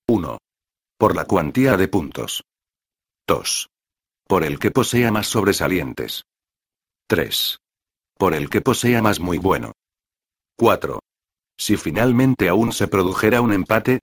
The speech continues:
se daría prioridad al ejemplar más joven en detrimento del de más edad.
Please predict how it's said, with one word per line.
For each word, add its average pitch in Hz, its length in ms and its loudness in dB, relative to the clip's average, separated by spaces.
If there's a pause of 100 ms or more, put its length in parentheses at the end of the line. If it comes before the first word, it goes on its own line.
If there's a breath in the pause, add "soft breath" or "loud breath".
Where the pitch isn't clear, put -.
se - 180 -4
daría 95 380 0
prioridad 85 600 0
al 101 120 2
ejemplar 92 500 2
más 92 240 0
joven 123 320 0
en 107 80 -4
detrimento 95 600 0
del 92 180 2
de 82 140 2
más 113 240 0
edad. 80 200 -2